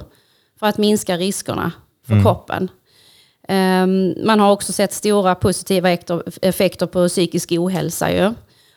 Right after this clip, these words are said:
Speaker 1: Och, ehm, att man, ehm,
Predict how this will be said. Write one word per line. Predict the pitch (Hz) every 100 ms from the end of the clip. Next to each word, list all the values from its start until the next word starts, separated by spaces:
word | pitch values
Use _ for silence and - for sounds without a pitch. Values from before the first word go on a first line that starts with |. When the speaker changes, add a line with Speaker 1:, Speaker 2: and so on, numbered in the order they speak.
| _
Speaker 1:
Och, | - 185 175 175
ehm, | 175 170 175 175 _ _ _ _ _ - _ _ _ -
att | 208 214
man, | 190 185 185
ehm, | 165 - - 180